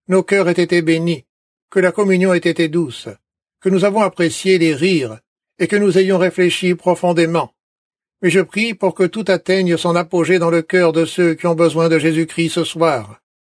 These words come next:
afin qu'ils ne fassent pas face à cette heure inévitable du jugement. Ô mon Dieu, délivre-les.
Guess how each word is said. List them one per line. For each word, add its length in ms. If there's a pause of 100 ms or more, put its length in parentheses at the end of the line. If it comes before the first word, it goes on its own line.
(360)
afin 360
qu'ils 120
ne 80
fassent 260
pas 220
face 440 (260)
à 80
cette 260
heure 320 (140)
inévitable 720
du 140
jugement. 520 (800)
Ô 240
mon 200
Dieu, 300
délivre-les. 680